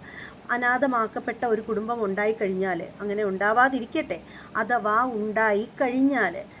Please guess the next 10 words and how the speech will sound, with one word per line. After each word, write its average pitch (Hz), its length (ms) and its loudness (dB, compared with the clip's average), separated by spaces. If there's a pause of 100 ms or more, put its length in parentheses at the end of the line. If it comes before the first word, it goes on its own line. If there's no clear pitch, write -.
(220)
നിങ്ങൾ 311 280 2
എന്ത് 226 360 0
ചെയ്യും? 170 440 -8 (480)
നിങ്ങൾ 302 220 4
അവരെ 226 260 0
ഇതുപോലെ 220 760 0 (360)
ഏത് 311 400 4
പേക്കോലവും 262 880 2
കെട്ടി 208 200 -2
ജീവിക്കാനായിട്ട് 202 1120 -6